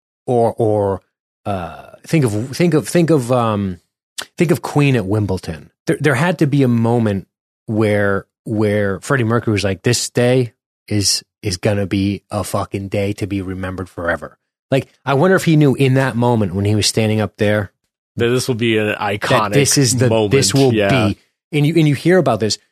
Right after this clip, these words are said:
Speaker 1: these moments where these people who are legendary or have legendary moments, they know, they almost probably have this anchor point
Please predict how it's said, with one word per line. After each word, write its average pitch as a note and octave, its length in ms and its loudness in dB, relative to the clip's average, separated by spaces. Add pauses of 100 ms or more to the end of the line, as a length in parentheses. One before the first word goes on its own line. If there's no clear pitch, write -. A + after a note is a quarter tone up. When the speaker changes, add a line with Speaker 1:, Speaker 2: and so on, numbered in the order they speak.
(140)
Speaker 1:
these A#2+ 220 2
moments C3 440 2
where A#2 140 2
these G2 160 -2
people A#2 320 -2
who G#2 200 0
are G2 220 0
legendary G2 840 -4
or G2 120 -4
have G2 200 -2
legendary G2+ 520 -2
moments, G#2 420 -4 (280)
they C3 180 2
know, A#2+ 480 0
they A2+ 160 0
almost B2+ 360 0
probably A#2+ 420 -2
have A#2 220 -2
this A2 240 -4
anchor A#2+ 340 -2
point G#2 400 -4